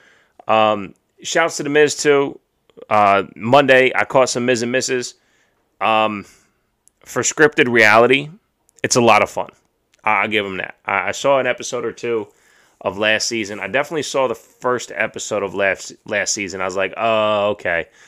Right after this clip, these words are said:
little bit more scripted than it needed to be. Um, but this season, yeah, I, I caught this past episode. And, uh, I caught a, some of an episode before that as well, where they were going into, uh, what was it? He had his own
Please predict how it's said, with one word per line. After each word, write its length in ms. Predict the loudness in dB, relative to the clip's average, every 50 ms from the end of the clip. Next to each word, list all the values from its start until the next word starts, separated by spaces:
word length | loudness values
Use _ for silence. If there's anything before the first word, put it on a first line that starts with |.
| -20 _ _ -6
little 160 | -4 -2 -2 -2
bit 140 | -2 -4
more 180 | -2 -2 -2 -2
scripted 360 | -2 -2 -4 -4 -2 -2 -4
than 200 | -4 -4 -4 -6
it 40 | -8
needed 280 | -10 -10 -10 -10 -10 -12
to 40 |
be. 300 | -8 -6 -6 -6 -6 -10 _ _ _ _ _ _ _ _ _ _ _
Um, 540 | -8 -6 -6 -4 -6 -6 -8 -10 -14 -18 -20 _ _ _ _
but 180 | -12 -10 -6 0
this 160 | 0 2 2
season, 300 | 4 2 0 0 0 -2
yeah, 220 | 0 0 0 0 0
I, 340 | -2 -2 -2 -4 -4 -6
I 40 | -8
caught 280 | -6 -4 -4 -4 -4 -4
this 140 | -6 -10 -6
past 300 | -2 -2 -2 -2 0 -4
episode. 500 | -4 -4 -6 -8 -6 -6 -4 -6 -6 -8 _ _ _ _ _ _ _ _ _ _ _ _ _ -8
And, 280 | -4 -2 -2 -2 -2 -2
uh, 340 | -2 0 0 0 -2 -2 -4 _ -6
I 60 | -6
caught 260 | -2 2 4 4 4
a, 140 | 4 0 -4 _ -10
some 420 | -8 -6 -4 -2 -2 -2 -2 0
of 260 | 0 0 -2 -2 -8 -8
an 100 | -6 -4
episode 500 | -4 -4 -4 -6 -6 -4 -2 -2 -4 -4
before 360 | -6 -12 -8 -6 -4 -2 0
that 180 | 0 0 -2 -2
as 140 | -4 -6 -6
well, 500 | -4 -2 0 0 0 0 -2 -4 _ _ _ _ _ _ _ _ _ _ _ _
where 140 | -8 -4 -2
they 120 | 0 0
were 120 | 0 -2 -4
going 360 | -2 -2 -2 -2 -2 -4 -6
into, 640 | -6 -6 -8 -10 -10 -8 -6 -6 -6 -6 -6 -6 -6
uh, 560 | -6 -4 -2 -2 -2 -2 -2 -2 -4 -6 -8 -12 _ _ _ _ _ _ _ _ _ -12
what 60 | -10 -8
was 100 | -8 -8
it? 160 | -10 -12 -12
He 140 | -8 -4 -2
had 120 | -2 -2
his 140 | -2 -4 -6
own 420 | -6 -6 -6 -8 -8 -10 -12 -14